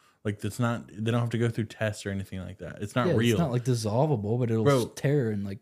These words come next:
Speaker 2: be able
Speaker 1: call
Speaker 2: to flush.
Speaker 1: any plumber on earth and ask him why he has a job, and he'll say two words, "Flushable wipes."
Speaker 2: Okay, well.
Speaker 1: Because they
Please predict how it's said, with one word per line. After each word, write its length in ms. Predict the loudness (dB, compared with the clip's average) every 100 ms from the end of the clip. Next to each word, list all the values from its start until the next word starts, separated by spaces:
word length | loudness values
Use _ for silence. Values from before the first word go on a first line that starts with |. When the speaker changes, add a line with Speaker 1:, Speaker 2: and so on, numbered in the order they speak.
| _
Speaker 2:
be 120 | -4
able 80 | 0
Speaker 1:
call 300 | 4 6 6
Speaker 2:
to 40 | 6
flush. 40 |
Speaker 1:
any 180 | 4 4
plumber 500 | 2 2 4 6 6
on 160 | 4 2
earth 260 | 2 2 2
and 80 | 0
ask 260 | 0 -2
him 100 | 0
why 160 | 2 2
he 100 | 2
has 120 | 0 -2
a 20 |
job, 360 | -2 -2 0 -2
and 80 | -4
he'll 100 | -4
say 220 | -4 -6
two 200 | -2 -2
words, 400 | -2 -4 -8 -16 -4
"Flushable 420 | -4 -2 -2 -2
wipes." 500 | -4 -6 -8 -16 -20 _ _ _ _ _ _ -14
Speaker 2:
Okay, 280 | -8 -8 -6
well. 220 | -8 -10 _ _ _ _
Speaker 1:
Because 280 | -4 -2 0
they 140 | 0